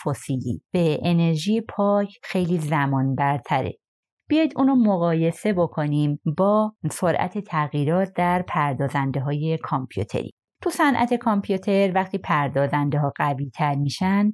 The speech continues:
ما می‌تونیم نرم افزارهای بیشتری بنویسیم و این باعث می‌شه تقاضا برای کامپیوترها بالا بره و شرکت‌های سخت افزاری تشویق بشن که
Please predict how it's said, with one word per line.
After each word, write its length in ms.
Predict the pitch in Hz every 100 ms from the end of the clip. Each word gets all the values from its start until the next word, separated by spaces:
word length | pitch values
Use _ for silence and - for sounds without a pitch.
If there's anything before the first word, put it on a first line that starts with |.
| -
ما 420 | 190 202 190 151
می‌تونیم 680 | 117 180 190 190 156 143 147
نرم 340 | 160 156 151
افزارهای 800 | 143 143 - 139 139 135 139 139 139
بیشتری 440 | 127 - 202 214
بنویسیم 720 | 214 208 202 196 226 220 220 -
و 80 | 196
این 240 | 180 190
باعث 420 | 170 143 156 -
می‌شه 280 | 156 - 147
تقاضا 500 | 147 156 143 139 156
برای 260 | 143 143 139
کامپیوترها 760 | 147 135 - 131 - 139 139 -
بالا 360 | 143 143 175
بره 400 | 208 233 240 240 - -
و 160 | 254
شرکت‌های 600 | 269 277 254 247 233 226
سخت 340 | 220 233 214 -
افزاری 380 | 214 - 220 233
تشویق 380 | 190 180 - 214 208
بشن 300 | 208 208 202
که 300 | 226 226